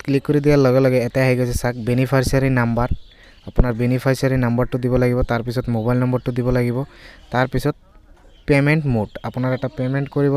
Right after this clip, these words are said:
লাগিব, এই মোডটো আপুনি ইয়াতে ছিলেক্ট কৰি ল'ব পাৰিব। বেংক একাউণ্ট, কেছ বা যিয়ে নহওক, আপোনাৰ যদি PhonePe, Google Pay আছে, তাৰ পৰা আপুনি এইটো ছিলেক্ট কৰিব পাৰিব। তাৰপিছত নেক্সট বাটনত ক্লিক কৰিলে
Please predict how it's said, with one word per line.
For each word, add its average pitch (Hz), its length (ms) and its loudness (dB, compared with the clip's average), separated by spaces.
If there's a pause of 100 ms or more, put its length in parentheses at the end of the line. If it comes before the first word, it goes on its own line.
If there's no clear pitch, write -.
লাগিব, 131 180 0 (160)
এই 131 60 0 (120)
মোডটো 123 340 -2
আপুনি 131 200 -4
ইয়াতে 131 280 -2
ছিলেক্ট 123 280 -4
কৰি 123 120 -2 (200)
ল'ব 104 100 -4 (160)
পাৰিব। 98 200 -6 (520)
বেংক 131 180 2 (100)
একাউণ্ট, 139 260 0 (160)
কেছ 131 240 0 (320)
বা 117 100 0 (1040)
যিয়ে 147 240 4
নহওক, 120 200 0 (440)
আপোনাৰ 127 380 -2
যদি 123 240 -4
PhonePe, 127 400 0
Google 117 260 -4
Pay 123 180 0
আছে, 135 200 -6
তাৰ 117 180 -2
পৰা 117 160 -2
আপুনি 139 260 -2 (920)
এইটো 123 240 -6
ছিলেক্ট 117 280 -4
কৰিব 127 160 0 (120)
পাৰিব। 104 200 -4 (160)
তাৰপিছত 143 340 -2 (100)
নেক্সট 127 200 -2
বাটনত 151 340 -2
ক্লিক 127 220 -2
কৰিলে 131 240 2